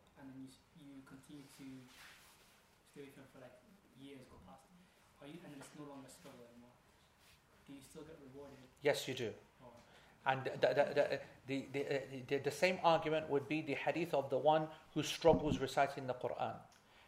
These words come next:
Speaker 2: And this, yani, uh, this struggle reciting the Quran for the one who finds it very, very difficult, and this, this hesitation has a huge amount of reward. But that doesn't therefore take it, uh,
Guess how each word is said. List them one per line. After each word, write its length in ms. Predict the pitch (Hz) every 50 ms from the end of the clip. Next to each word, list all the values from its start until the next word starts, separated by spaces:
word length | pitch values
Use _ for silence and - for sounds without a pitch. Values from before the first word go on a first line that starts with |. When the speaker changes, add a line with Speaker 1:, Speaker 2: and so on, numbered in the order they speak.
| - - _ -
Speaker 2:
And 260 | 139 131 135 131 123
this, 400 | 156 170 - - - - - - - - _ _ _ _ _ _
yani, 460 | - 131 131 131 127 131 131 131 135 131 - -
uh, 220 | 139 131 127 123 - -
this 120 | - 135
struggle 520 | - - - - - 151 143 147 156 170 160
reciting 500 | 139 131 - - 143 143 139 - 151 143
the 80 | 131
Quran 380 | 127 - 135 127 131 139 135 127 -
for 80 | -
the 80 | 117 127
one 160 | 127 139 135 113
who 80 | 131 127 120 - 135 135 131 -
finds 160 | - 131 123
it 40 | 120
very, 180 | 120 131 127 123
very 160 | 123 123 123
difficult, 560 | 120 123 - - - - 143 120 - - - - - - - _ _ _ - - -
and 100 | 127 120
this, 180 | 117 - -
this 180 | - 139 131 -
hesitation 600 | - 151 131 135 - - 147 143 143 - 160 165 165 - - - - - -
has 180 | - - 135 127
a 40 | 127
huge 240 | - - 160 131 135
amount 220 | 135 139 - 113
of 80 | 123 123
reward. 340 | 123 120 131 131 117 - - - - - - - - - - - _ -
But 120 | 120 123
that 100 | 139 135
doesn't 340 | 139 160 156 151 147 127 127
therefore 340 | 135 151 151 147 - 147 139
take 280 | 139 - 151 139 - -
it, 100 | - 67
uh, 140 | - -